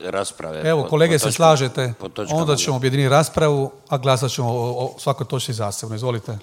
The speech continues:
Speaker 1: E, jer naime, ova, ova točka dvadeset, odlu-, o, koja se zove odluka, ona se mijenja i usko je vezana njen članak dvadeset i dva sa samim cjenikom.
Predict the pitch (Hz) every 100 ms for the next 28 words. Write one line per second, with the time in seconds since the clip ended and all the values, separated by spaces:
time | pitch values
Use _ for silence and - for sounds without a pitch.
0 | - _ _ _ - 95 104 104 62 73
1 | 85 - 107 127 131 123 113 - 107 127
2 | 127 113 117 120 113 127 - 110 113 120
3 | 101 92 98 - 110 104 - 98 101 85
4 | 78 82 101 95 98 110 110 113 127 127
5 | - 117 113 104 107 120 123 110 104 113
6 | 117 113 101 117 101 98 95 90 80 -
7 | _ _ _ _ _ 98 98 92 - 101
8 | 101 90 90 104 95 92 95 85 - 98
9 | 87 110 127 98 - 117 104 - _ -
10 | - 101 95 85 92 90 80 -